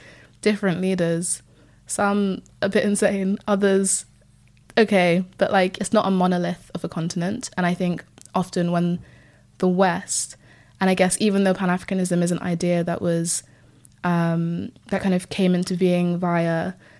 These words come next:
Caribbean and, um, African people, it still seems like it's very much talked about with Western ideas being, like, involved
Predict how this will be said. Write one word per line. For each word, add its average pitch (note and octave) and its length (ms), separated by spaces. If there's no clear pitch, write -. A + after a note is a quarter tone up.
Caribbean F3 800
and, E3 580
um, F3 340
African F3+ 440
people, G3 720
it E3+ 100
still F#3 240
seems F3 420
like E3+ 220
it's - 360
very F3+ 340
much E3+ 580
talked - 380
about E3 480
with E3+ 580
Western F3 420
ideas E3+ 760
being, E3+ 400
like, E3+ 240
involved E3+ 640